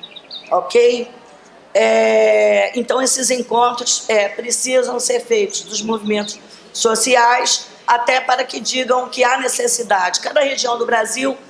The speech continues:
tem uma ou outra necessidade mais em destaque. Então, cada Ministério Público, encontrando com esse pessoal, ouvindo essas pessoas, o, o, cada M P poderá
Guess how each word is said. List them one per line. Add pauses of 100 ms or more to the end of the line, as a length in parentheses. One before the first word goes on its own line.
(220)
tem
uma
ou
outra
necessidade
mais
em
destaque. (340)
Então,
cada
Ministério
Público, (260)
encontrando
com
esse
pessoal,
ouvindo (240)
essas
pessoas, (160)
o,
o,
cada
M
P
poderá